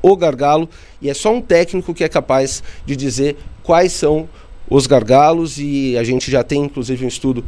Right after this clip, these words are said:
em relação a isso, pra melhorar a fluidez, né? A fluidez, ela pode ser, ah, melhorada também através, bom, claro,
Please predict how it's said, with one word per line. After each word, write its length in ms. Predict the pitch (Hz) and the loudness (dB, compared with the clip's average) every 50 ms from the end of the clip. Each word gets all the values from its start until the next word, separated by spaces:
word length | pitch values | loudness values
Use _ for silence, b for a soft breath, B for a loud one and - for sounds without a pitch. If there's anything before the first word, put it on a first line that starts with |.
| B B B - | B B B -10
em 80 | 120 | -8
relação 420 | 120 127 117 117 - - 131 117 107 | -4 -4 -4 -4 -2 -2 -2 -2 -2
a 60 | 107 | 0
isso, 340 | 120 147 170 - - - b b b b b | 0 -2 -2 -2 -6 -10 b b b b b
pra 120 | - - 247 | -4 -2 0
melhorar 520 | 208 190 185 185 160 143 139 143 147 - b b b b b - | 0 2 4 4 4 6 4 4 2 0 b b b b b -4
a 100 | - 139 | -4 -4
fluidez, 800 | - - - 165 175 160 120 123 117 107 98 98 - - - - | -4 -2 -2 -2 -2 0 0 0 0 0 -2 -4 -6 -6 -6 -6
né? 160 | 98 98 107 | -6 -4 -4
A 60 | 104 101 | -4 -4
fluidez, 720 | - 143 147 143 127 147 160 180 202 214 - - - B B B B B - | -2 0 0 0 2 4 4 4 4 2 -2 -4 -6 B B B B B 0
ela 240 | 135 143 147 147 143 | 2 4 4 4 2
pode 420 | - - 147 147 147 143 135 143 | 2 2 2 2 2 2 -2 -4
ser, 420 | 135 - - - 139 127 127 - B B B B B - | -4 -6 -4 -2 0 0 -2 -2 B B B B B -4
ah, 320 | - 127 127 127 123 117 117 | 0 0 2 2 2 2 2
melhorada 580 | 131 151 156 151 143 131 139 151 175 175 190 180 - - | 2 2 2 2 2 4 4 2 2 0 -2 -8 -6 2
também 600 | - 226 254 247 185 156 156 151 147 135 117 107 - B B B B - - | 4 4 4 4 0 -2 -2 -2 -2 -4 -6 -8 -10 B B B B -6 -4
através, 840 | 117 120 120 - 156 143 135 120 127 131 131 127 120 - - - - - - - | -2 -2 -2 0 0 0 0 2 0 2 2 2 0 0 -4 -8 -10 -14 -8 -2
bom, 140 | - 170 120 | 0 0 0
claro, 400 | - - - 175 156 131 101 | 0 0 2 4 4 4 2